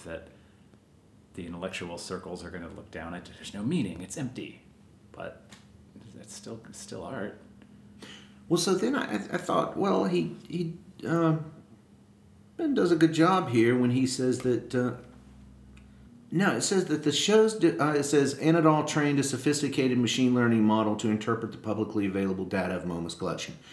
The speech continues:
Speaker 2: The show's description explains, "As the model walks through its conception of this vast range of works, it reimagines the history of modern art and dreams about what might have been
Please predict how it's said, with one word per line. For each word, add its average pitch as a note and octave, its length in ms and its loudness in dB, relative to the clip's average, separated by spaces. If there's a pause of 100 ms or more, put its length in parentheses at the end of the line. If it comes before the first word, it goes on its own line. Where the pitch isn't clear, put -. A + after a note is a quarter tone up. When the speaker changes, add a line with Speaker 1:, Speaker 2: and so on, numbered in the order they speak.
(200)
Speaker 2:
The G#2 80 -2
show's C3 320 2
description G#2 480 -4
explains, - 440 -10 (420)
"As A#2+ 220 2
the B2 60 0
model D3+ 380 6
walks B2+ 440 0
through C3 160 0
its - 80 0
conception A#2 520 -2
of G2 140 -6
this F#2+ 160 -4
vast F#2+ 500 -4
range G2 300 -2
of F2 120 -6
works, B2+ 360 0 (240)
it F2 120 -4
reimagines B2 920 4
the C#3 100 2
history B2+ 420 2
of A2+ 80 -2
modern A2 360 2
art G2 260 0
and G2 160 -2
dreams G2 580 0
about F#2+ 300 -2
what G2 180 -4
might A2 340 -2
have - 200 -6
been E2 320 -8